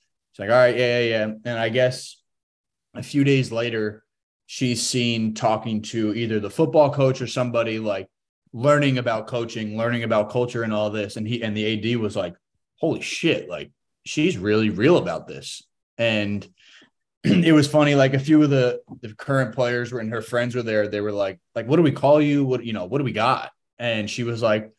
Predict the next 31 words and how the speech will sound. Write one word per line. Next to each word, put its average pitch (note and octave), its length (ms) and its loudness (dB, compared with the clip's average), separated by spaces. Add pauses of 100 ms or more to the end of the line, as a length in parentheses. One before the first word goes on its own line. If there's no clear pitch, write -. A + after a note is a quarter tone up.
(300)
Let D3 140 4
me F3 120 0
have D3 360 4
my A#2 400 -4 (280)
own A#2+ 640 -4
recruiting A#2+ 480 0
class A#2 380 2
come A2+ 240 0
in C#3 420 -4 (280)
and A#2 180 -4
then A2 520 0
you A#2 120 -8
can A2+ 160 -6
call G#2+ 180 0
me G2 140 -6
coach. D2+ 440 -10 (100)
But, A#2 140 2
like, - 220 2
right B2 160 4
now B2 120 2
you A#2+ 100 2
can A#2+ 80 -6
call A#2+ 140 0
me A#2+ 100 -2
Aaron, G#2+ 340 -2
like, G#2 140 -4
whatever G#2 240 -4
you G2+ 80 -4
call G#2 240 -2
me. F#2+ 200 -8
But, F#2 360 -4